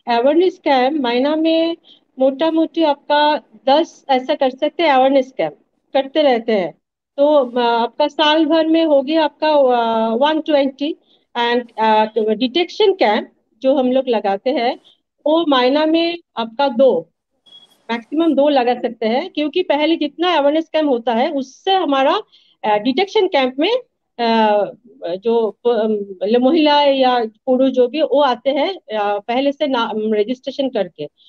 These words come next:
तो ऐसे हम लोग म-, मोटा मोटी आपका maximum हम बोल सकते हैं दो लगा सकते हैं। तो आपका साल भर में, अ, चौबीस या पच्चीस हम लोग, अ, detection camp करते हैं।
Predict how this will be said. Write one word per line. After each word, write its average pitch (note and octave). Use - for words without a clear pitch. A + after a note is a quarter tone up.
तो C#4
ऐसे C4+
हम E4
लोग E4
म-, A#3+
मोटा B3+
मोटी D4
आपका C4
maximum C#4+
हम C4
बोल A#3
सकते A#3+
हैं F4+
दो C#4
लगा A#3+
सकते A3
हैं। C4+
तो C#4+
आपका A#3+
साल D#4
भर D4+
में, D#4
अ, A3+
चौबीस C4+
या C#4+
पच्चीस C#4
हम A#3+
लोग, F4+
अ, G3+
detection B3
camp C#4
करते G3+
हैं। D#3+